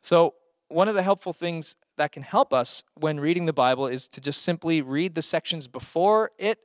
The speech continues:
and after the text that we're looking at, and that's just, it's just called the context. And so doing that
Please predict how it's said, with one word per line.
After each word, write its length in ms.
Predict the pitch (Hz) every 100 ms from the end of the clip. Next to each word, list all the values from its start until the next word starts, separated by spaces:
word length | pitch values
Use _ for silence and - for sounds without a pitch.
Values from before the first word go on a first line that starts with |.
| _
and 220 | 156 147
after 540 | 151 165 - 139 117 123
the 120 | -
text 300 | - 127 -
that 120 | 127
we're 100 | 120
looking 320 | 139 - 117
at, 200 | 107 -
and 120 | 120
that's 220 | 127 127 -
just, 200 | 135 - -
it's 120 | -
just 180 | 131 -
called 200 | 147 151
the 60 |
context. 560 | - 196 185 135 98 -
And 100 | 123
so 300 | - 143 135 _ - - _ _ 139
doing 340 | 139 202 220
that 260 | 165 151 143